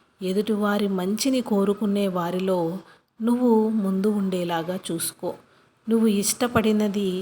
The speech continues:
అది వ్యక్తి అయినా, పదార్థమైనా, వస్తువైనా నీ కాళ్ళ దగ్గరకు వస్తుంది. నలుగురికి నువ్వు మంచి చేయాలి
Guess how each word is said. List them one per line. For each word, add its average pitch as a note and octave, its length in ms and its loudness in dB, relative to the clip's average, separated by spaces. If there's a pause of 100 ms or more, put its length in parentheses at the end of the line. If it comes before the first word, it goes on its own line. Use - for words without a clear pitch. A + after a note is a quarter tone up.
(260)
అది F#3+ 200 -6
వ్యక్తి G3 500 -4
అయినా, G#3 320 0 (280)
పదార్థమైనా, G3 880 -4 (260)
వస్తువైనా G#3 840 -2 (280)
నీ F3 240 -4
కాళ్ళ F#3 320 -4
దగ్గరకు F#3 500 -6
వస్తుంది. E3+ 580 -6 (800)
నలుగురికి A#3 520 2
నువ్వు G#3+ 200 4
మంచి G#3 340 0
చేయాలి A#3 520 0